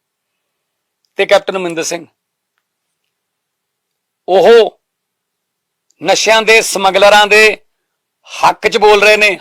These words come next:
ਹਮਾਇਤ 'ਚ ਬੋਲ ਰਹੇ ਨੇ। ਭਾਜਪਾ ਸਪਸ਼ਟ ਕਰੇ ਕਿ ਪੰਜਾਬ ਦੇ ਵਿੱਚ ਜਿਹੜੇ ਨਸ਼ੇ ਨਾਲ ਜਵਾਨੀ ਦਾ ਘਾਣ ਹੋਇਆ ਹੁਣ ਤੱਕ, ਭਾਜਪਾ ਉਹਦੇ ਵਿਰੁੱਧ ਹੈ ਜਾਂ ਹੱਕ 'ਚ ਹੈ, ਇਹ ਸਪਸ਼ਟ ਕਰੇ।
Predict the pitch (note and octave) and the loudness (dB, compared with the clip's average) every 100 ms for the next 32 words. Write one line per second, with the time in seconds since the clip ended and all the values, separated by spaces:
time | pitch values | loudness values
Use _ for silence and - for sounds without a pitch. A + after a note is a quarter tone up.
0 | - F3 F#3+ G3 - G3+ F#3+ G3+ G3 D#3+ | -6 -2 0 -2 -4 -2 0 -2 -4 -8
1 | _ _ _ _ _ G3+ G3 - G#3 - | _ _ _ _ _ 2 2 2 0 0
2 | G#3 G3 - - G3+ G#3 G3+ G#3+ G3 G3+ | 0 0 -2 -2 0 -2 -4 -6 -6 -4
3 | F#3 F#3 F3+ G3+ G3 F3 G3+ G3 D#3 G3 | 0 0 0 -6 -6 -6 -6 -6 -6 -6
4 | F#3+ - _ _ _ _ _ _ _ - | -6 -12 _ _ _ _ _ _ _ -6
5 | F#3 F#3 G#3 F#3 F#3 F#3+ G#3 G3 E3+ E3 | -6 -2 -2 -2 0 0 2 0 0 2
6 | F3 F3+ - G3+ G3+ _ _ _ _ _ | 2 0 -2 -2 -2 _ _ _ _ _
7 | _ _ _ _ _ _ _ _ _ _ | _ _ _ _ _ _ _ _ _ _
8 | _ _ _ _ _ _ _ _ _ _ | _ _ _ _ _ _ _ _ _ _
9 | _ _ A3+ G3 E3 D#3 A3 G#3+ A3 A#3 | _ _ 2 2 0 0 2 2 2 0
10 | A3 _ _ _ _ _ B2+ D3 G3 G3 | -2 _ _ _ _ _ -10 -4 -4 0
11 | B3 B3+ - _ _ _ _ D3 G3 E3 | 2 2 -4 _ _ _ _ -2 0 0
12 | - - - _ _ _ _ _ _ _ | -6 -20 -20 _ _ _ _ _ _ _
13 | _ _ _ _ _ _ _ D#3+ D#3 - | _ _ _ _ _ _ _ -10 -8 -4
14 | F3+ - G3+ G3+ | -4 -4 -2 -2